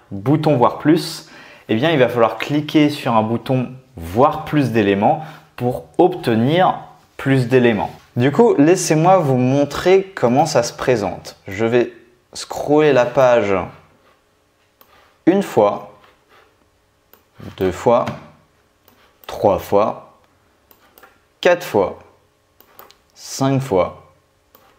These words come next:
six fois, six fois. Vous voyez, c'est ça les deux techniques.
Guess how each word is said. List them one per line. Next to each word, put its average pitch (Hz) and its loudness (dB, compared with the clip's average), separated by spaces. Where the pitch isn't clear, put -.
six - -6
fois, 113 -4
six - -4
fois. - -4
Vous 117 2
voyez, 147 2
c'est - -2
ça 151 2
les 120 2
deux 110 0
techniques. - -4